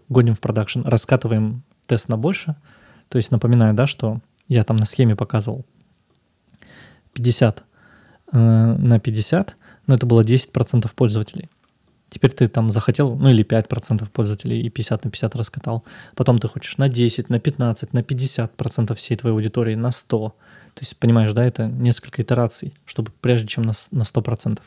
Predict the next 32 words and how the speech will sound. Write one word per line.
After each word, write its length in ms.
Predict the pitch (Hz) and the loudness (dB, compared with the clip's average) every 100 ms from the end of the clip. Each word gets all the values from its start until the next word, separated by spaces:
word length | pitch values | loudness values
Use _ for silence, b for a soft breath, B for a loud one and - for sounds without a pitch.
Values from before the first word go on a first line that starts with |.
| - | 4
Ну, 100 | 170 | 8
либо 200 | 139 110 | 8 4
ты 100 | - | -2
пахнул 340 | 107 110 110 | -4 -2 0
на 120 | 107 117 | 0 2
десять, 360 | 165 208 127 | 2 2 0
потом 240 | - 139 123 | 0 0 0
сразу 280 | - 113 | 0 0
на 100 | 110 | 0
сто. 200 | 107 - | -4 -6
Так 180 | 110 123 | -2 -2
тоже 240 | - 135 110 | 4 4 6
можно. 340 | 110 104 110 | 4 2 2
Ну, 200 | 127 123 - | -2 -2 -2
люди 240 | 131 127 | 0 0
такие. 460 | 113 101 - 117 110 B B B B B _ - 143 _ _ - | 0 -4 -4 -4 -6 B B B B B _ -10 -10 _ _ 0
Ты 180 | 135 | 4
это 140 | 127 117 | 4 4
не 140 | 113 | 2
решаешь 400 | 113 - 117 107 | 2 0 0 -2
как 160 | - 107 | -4 -6
дизайнер. 460 | 107 113 117 127 - b b b b b b b b | -4 -6 -6 -8 -14 b b b b b b b b
Но 80 | 139 | 2
ключевое, 340 | - 123 123 165 | 2 4 4 4
ты 100 | 123 | 0
теперь 220 | - 127 | 2 2
это 140 | 113 | 2
знаешь, 280 | 107 107 113 | 0 0 -4
что 360 | - - - 131 _ - | -8 -8 -6 -8 _ -6
раскатка 580 | 117 - 143 - 131 117 | -6 0 0 2 2 2
идёт 200 | 120 - | 0 0
планомерно. 680 | 123 117 120 113 110 120 | 2 4 6 4 2 -6